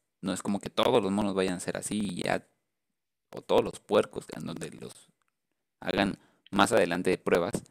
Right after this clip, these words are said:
vayan a ser, eh, <clears throat> mitad humanos, ¿no? Entonces, no es lo que se busca. No creo que,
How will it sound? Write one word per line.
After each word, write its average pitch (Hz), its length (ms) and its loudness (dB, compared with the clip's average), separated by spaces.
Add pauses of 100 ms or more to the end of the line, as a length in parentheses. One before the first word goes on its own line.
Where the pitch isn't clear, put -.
(560)
vayan 87 400 0
a 165 60 -6
ser, - 360 -4
eh, - 280 -8 (180)
<clears throat> - 500 0
mitad 90 460 -2
humanos, 76 440 -10
¿no? 90 160 -4
Entonces, 87 520 -6 (220)
no 98 180 0
es 110 60 -4
lo 123 100 -2
que - 80 -14
se 95 100 -10
busca. 90 360 -4 (100)
No 80 280 -10
creo - 220 -2
que, - 380 -6